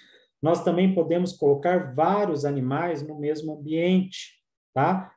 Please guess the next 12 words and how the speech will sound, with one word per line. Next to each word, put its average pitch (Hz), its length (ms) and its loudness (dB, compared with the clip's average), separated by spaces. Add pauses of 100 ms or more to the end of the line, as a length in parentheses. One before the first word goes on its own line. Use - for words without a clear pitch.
Para 139 200 0
promover 156 640 0
a 160 40 -2
interação 156 580 -8
social 143 600 -2
entre 147 220 -10
esses 143 300 -12
animais, 147 600 -2 (520)
ok? 139 540 0 (600)
Ah, 160 360 2
então, 175 380 -2
notem 170 800 0